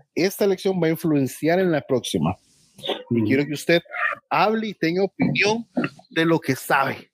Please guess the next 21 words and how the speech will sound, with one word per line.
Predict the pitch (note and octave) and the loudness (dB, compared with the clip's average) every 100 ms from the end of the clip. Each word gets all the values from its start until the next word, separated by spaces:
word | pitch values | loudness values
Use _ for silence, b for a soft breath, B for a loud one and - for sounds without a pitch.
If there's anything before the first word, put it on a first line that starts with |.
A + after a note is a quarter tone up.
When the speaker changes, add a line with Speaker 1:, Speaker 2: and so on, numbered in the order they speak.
| - | -4
Speaker 1:
de | C3+ | 0
lo | C3+ | 0
que | C3 B2 | 0 0
vivió". | A2 A2+ B2 F#2+ - B B - | 2 2 2 0 -4 B B -4
Y | C3+ C3 | 0 2
ella | D3+ | 2
se | F#3 | -2
tiró | - C3+ D3 | 0 2 2
varios | D3 D#3+ - | 2 -2 -2
debates | C3 B2+ - - | 0 0 -2 -8
conmigo | A#2 A#2+ C#3 D3+ | -2 0 2 2
y | B2+ | 0
tiene | A2+ A#2+ D3+ | 0 0 0
su | F#3 A3 | 2 0
opinión. | - G#2+ G2 E3 F3+ G#2 _ _ _ _ _ _ _ B B B B B - | 0 -6 -2 0 0 -2 _ _ _ _ _ _ _ B B B B B -4
Este, | A#2+ A#2 F#2+ G2 | 0 0 0 -2
Speaker 2:
Ujú. | B2 | 0
Speaker 1:
y | C3+ | 2
ella | D3+ | 0
puede | - E3 | 2 2
decir, | D#3+ D3+ D3 | 2 0 -4